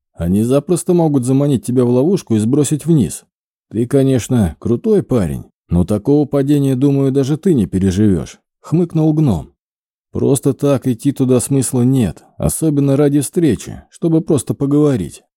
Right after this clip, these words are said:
Далеко, опасно, нудно, забудь». На то мы порешили. Эльдогар понимал, что он не в том положении, чтобы настаивать. Торопиться было нельзя.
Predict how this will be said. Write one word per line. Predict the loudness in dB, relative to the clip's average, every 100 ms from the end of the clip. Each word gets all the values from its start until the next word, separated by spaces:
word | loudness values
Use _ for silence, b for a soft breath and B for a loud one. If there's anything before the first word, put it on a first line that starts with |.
| _ _
Далеко, | -2 2 2 0 0 2
опасно, | 0 0 0 0 -2 -2 -4 -6
нудно, | -2 2 2 0 -2 -4 -6 _
забудь». | -8 -4 0 2 2 0 -12 _ _ _ _ _ _ -2
На | -2
то | 0 0
мы | 0 0
порешили. | 0 2 0 -2 0 0 -4 -14 _ _
Эльдогар | -2 0 0 0 -2
понимал, | 0 0 2 2 0
что | -2 0
он | 2
не | 0
в |
том | 0 -4 0
положении, | 0 2 0 2 0
чтобы | 0 -2 2
настаивать. | 0 0 0 0 0 -4 -14 _ _ _
Торопиться | -2 -2 2 0 0 -2
было | 0 2
нельзя. | 2 2 0 -2 -6 -8